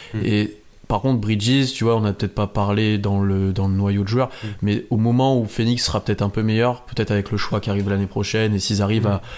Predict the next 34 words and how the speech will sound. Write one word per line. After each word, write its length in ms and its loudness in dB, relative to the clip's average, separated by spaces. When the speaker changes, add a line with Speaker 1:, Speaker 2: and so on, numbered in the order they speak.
Speaker 2:
à, 160 2
à 60 0
drafter 320 -2
intelligemment 460 2
et 40 2
à 20 -2
faire 140 -2
des 80 0
trades 180 -2
intelligents, 380 0
lui, 320 0
il 80 -2
pourra 240 2
être 100 -2
intéressant, 480 0
mais 140 2
dans 240 0
un 60 0
collectif 560 -2
qui 200 -2
est 60 2
établi, 400 -2
en 60 0
fait. 220 -6
Pas 180 2
Speaker 1:
Hmm. 60 -2
Speaker 2:
dans 280 -2
un, 400 2
Speaker 1:
Oui, 120 0
je 60 -2
suis 80 -10
d'accord, 300 -8
ouais. 80 -12
Speaker 2:
euh, 100 -14